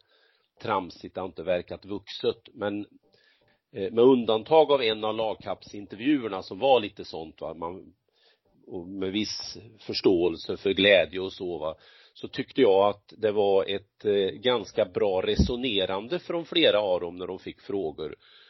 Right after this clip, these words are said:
Och det, det gladde mig, och det kan jag tänka mig är en, en förenande faktor, att man kan se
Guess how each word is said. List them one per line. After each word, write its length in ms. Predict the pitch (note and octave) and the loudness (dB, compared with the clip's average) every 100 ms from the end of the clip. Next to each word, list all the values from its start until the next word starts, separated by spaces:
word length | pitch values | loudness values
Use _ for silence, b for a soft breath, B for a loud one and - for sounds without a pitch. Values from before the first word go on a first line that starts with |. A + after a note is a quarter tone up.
| b - | b -18
Och 100 | G2+ | 2
det, 380 | C#3 D#3 D#3 - | 6 8 8 6
det 200 | D3+ F#3 | 4 6
gladde 420 | D#3 E3+ D3+ A2 A2 | 6 4 2 0 -4
mig, 300 | G2 F2+ G2 | -4 -4 -6
och 60 | |
det 120 | G#2 | -6
kan 180 | B2 F3+ | -6 -4
jag 100 | A#2+ | -4
tänka 380 | C3+ B2 G2 F#2+ | -6 -8 -8 -8
mig 380 | G2 G2+ F#2+ G2 | -2 0 4 4
är 200 | B2+ C3+ | 6 4
en, 300 | A2 G#2 G2+ | 0 -6 -12
en 360 | G2+ F#2+ G2 | -12 -10 -12
förenande 720 | F#2 G#2+ G2+ E2+ E2 E2 E2+ | -8 -6 -4 -6 -6 -8 -10
faktor, 500 | - G2+ - _ E2+ | -4 -4 -4 _ -6
att 140 | F2 - | -6 -4
man 160 | F2+ | -10
kan 200 | E2+ F#2+ | -10 -12
se 460 | F#2 - C3+ C#3 | -10 0 4 6